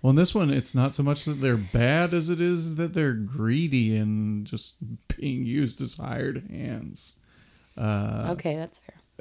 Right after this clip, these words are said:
Speaker 1: but a beautiful film all around. Sad. All three of these films have more than a touch of the sad to them.
Speaker 2: And violence.
Speaker 1: And violence.
Speaker 2: Ew.
Speaker 1: Um,
Speaker 2: Ew. <laughs>
Speaker 1: uh, but,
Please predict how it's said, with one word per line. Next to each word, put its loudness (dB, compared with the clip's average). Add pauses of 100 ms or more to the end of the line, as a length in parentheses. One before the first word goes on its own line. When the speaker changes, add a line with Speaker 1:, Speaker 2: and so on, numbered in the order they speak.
Speaker 1:
but 2
a 2
beautiful 4
film 4
all 4
around. 4 (320)
Sad. 6
All 2
three 2
of 2
these 4
films -2 (420)
have 2
more 4
than 2
a 0
touch -2
of -8
the -6
sad -2
to -4
them. -4 (540)
Speaker 2:
And 4
violence. 2
Speaker 1:
And 6
violence. 6
Speaker 2:
Ew. 6 (140)
Speaker 1:
Um, 0
Speaker 2:
Ew. 6 (400)
<laughs> -4
Speaker 1:
uh, 0
but, 6